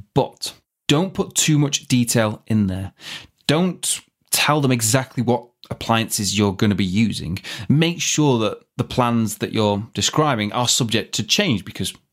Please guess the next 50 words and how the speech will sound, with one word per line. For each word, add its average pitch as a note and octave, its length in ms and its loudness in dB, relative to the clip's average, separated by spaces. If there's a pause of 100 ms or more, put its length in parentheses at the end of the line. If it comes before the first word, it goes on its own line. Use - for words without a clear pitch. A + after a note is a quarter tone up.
(100)
obviously, D3+ 400 2
you C3+ 100 -2
know, C3 80 2
you G#2+ 160 0
get A2+ 160 2
in A2+ 80 2
a A2 60 2
house, D#3 320 0
actually, - 380 -2 (360)
you B2 240 0
start A#2 300 0
ripping A#2+ 260 0
things A#2+ 220 0
back. - 280 -2
Things B2 520 0 (120)
often A#2 360 0
aren't A#2 220 2
where A#2+ 160 0
you A#2 160 2
think B2 200 0
they're A2 140 0
going D#3+ 240 2
to G2+ 100 -8
be. F2+ 160 -6
Maybe A2 320 2
the A2+ 360 2
boiler B2+ 280 2
needs A#2+ 220 2
to - 80 -4
go A#2 120 2
here C#3+ 220 2
in C#3 80 2
this D#3+ 180 0
room G#2 140 0
and G2 80 2
not A#2 140 0
in B2+ 80 0
that C#3+ 180 0
room, F#2+ 240 -2
or G2 320 2 (380)
maybe B2 280 2
actually A#2 460 0 (420)
by A#2+ 140 2
the A#2 100 -2
time A#2+ 380 2
you've G#2+ 240 -12
kind A#2 180 0
of A2 60 -2
come B2 200 2
to G#2+ 240 0